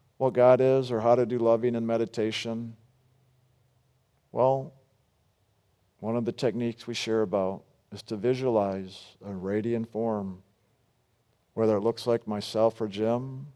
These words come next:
or Jesus or a white light or a purple light or a blue light, whatever serves you, to visualize that, to use the imagination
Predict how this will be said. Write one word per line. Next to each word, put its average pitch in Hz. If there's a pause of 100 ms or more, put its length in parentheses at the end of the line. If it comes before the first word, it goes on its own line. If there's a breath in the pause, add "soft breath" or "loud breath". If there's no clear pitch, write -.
(480)
or 85
Jesus 127 (580)
or 101
a 95
white 104
light 123
or 90
a 78
purple 127
light 127
or 95
a 82
blue 113
light, 123 (1700)
whatever 131
serves 147
you, 139 (1200)
to -
visualize 117
that, 87 (880)
to 120
use 180
the 135
imagination 107